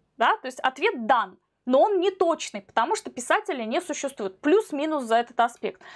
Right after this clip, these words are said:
Почему он тебе нравится? Потому что у него самые интересные рассказы, потому что, не знаю, очень красивый язык. Ответ дан, дан. Фактической ошибки нет, нет и не может быть там никаких фактов. А вот какая любимая книга этого писателя?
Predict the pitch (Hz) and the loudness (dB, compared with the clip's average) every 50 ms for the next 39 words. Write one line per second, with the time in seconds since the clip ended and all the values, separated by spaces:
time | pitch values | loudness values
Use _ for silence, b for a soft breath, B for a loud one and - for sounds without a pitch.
0 | B B B 294 - - 370 440 427 403 381 381 285 220 254 254 254 233 208 202 | B B B -2 0 0 2 2 2 2 0 0 0 0 0 2 4 4 2 2
1 | 196 196 196 - 226 - _ - 247 285 381 453 - - 311 254 240 262 285 330 | 0 -4 -12 -14 -16 -8 _ 0 0 2 0 0 -2 -2 -4 -4 -2 -2 -2 -2
2 | 320 - 294 285 277 262 247 233 226 233 - 247 240 233 226 226 - 226 214 208 | 0 2 2 2 2 2 -2 -4 -4 -4 -4 -2 0 0 -2 -2 -4 -6 -4 -4
3 | 208 220 233 - - - 427 480 453 392 381 370 370 B B B B - 240 - | -4 -4 -6 -4 0 2 4 4 4 4 2 -2 -2 B B B B -4 0 0
4 | 254 247 277 302 320 311 - - - 240 233 226 226 220 214 208 208 208 208 214 | 0 0 0 -2 -6 -6 -4 0 2 4 4 6 6 4 4 2 -2 -6 -6 -6
5 | 226 226 220 226 220 202 196 190 185 180 208 240 240 - 226 226 - 233 220 226 | -6 -4 0 2 2 2 2 2 0 0 0 -2 -2 -4 -6 -4 -2 -2 -2 -2
6 | - - 233 208 226 226 254 247 349 453 466 - B B B B - - - 285 | -4 -6 -6 -4 -4 -4 0 2 2 2 2 0 B B B B -2 0 0 0
7 | 302 254 247 427 466 453 359 220 - 202 196 202 - 262 262 - 339 330 - - | -2 2 4 4 4 4 2 2 2 0 0 0 -2 -4 -2 -4 -6 -6 -6 -4
8 | - - 302 311 - - 381 381 - 392 415 466 508 508 - 262 254 240 240 - | -2 0 0 0 0 -2 -4 -2 -2 -2 0 0 0 -2 -2 -2 0 -2 -2 -2
9 | 254 - - 294 349 381 381 302 311 349 320 330 233 220 233 208 - - 233 262 | -6 -10 -6 -4 -2 0 2 4 4 4 2 0 -2 -2 -4 -2 0 0 0 0
10 | 294 285 269 - 208 - - 240 - - - 202 196 - - - _ B B B | -2 -4 -4 -4 -4 -4 -6 -12 -6 -2 -2 -2 -2 -4 -14 -20 _ B B B
11 | B B B - 277 330 - - 359 370 359 381 359 349 302 339 277 320 339 339 | B B B -2 -2 -2 -2 -2 -2 2 2 2 2 0 -2 -4 -4 -2 0 0
12 | 330 330 349 - 453 554 494 381 339 302 294 - 254 233 226 - 262 247 - 233 | 0 0 0 -2 -2 0 2 2 2 2 0 -2 -4 -6 -4 -4 -4 -2 0 0
13 | 214 196 196 - 208 202 - | 0 0 -2 -8 -12 -12 -12